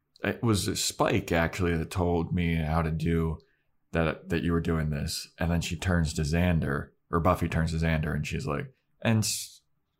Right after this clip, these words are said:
Xander, who told you about, like, us thinking about you joining the military?"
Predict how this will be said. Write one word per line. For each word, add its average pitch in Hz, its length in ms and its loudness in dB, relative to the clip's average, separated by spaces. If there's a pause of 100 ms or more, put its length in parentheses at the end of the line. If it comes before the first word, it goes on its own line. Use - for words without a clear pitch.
Xander, 107 540 4
who 143 180 4
told 131 400 0
you 113 300 2
about, 98 380 4
like, 95 320 0
us - 460 2 (160)
thinking 92 280 4
about 85 480 2
you 87 180 0
joining 87 520 2
the 80 80 2
military?" 87 800 0